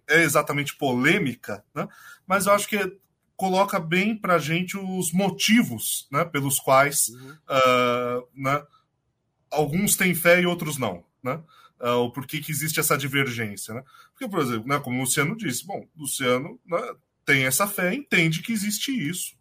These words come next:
Speaker 1: né? Ah, e
Speaker 2: Uhum.
Speaker 1: pronto. Ah, pessoalmente, né, eu tenho a impressão de que, assim,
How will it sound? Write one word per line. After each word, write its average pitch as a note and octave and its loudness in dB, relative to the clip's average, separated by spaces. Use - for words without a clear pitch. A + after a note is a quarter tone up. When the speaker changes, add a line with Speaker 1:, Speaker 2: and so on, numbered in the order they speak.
Speaker 1:
né? D3 -6
Ah, G2+ -6
e - -20
Speaker 2:
Uhum. C3+ -20
Speaker 1:
pronto. C3 -2
Ah, C3+ 4
pessoalmente, G3 -2
né, - -6
eu F#3+ -4
tenho G3+ -4
a A3 -4
impressão F3 0
de - -18
que, - -10
assim, A#2+ -4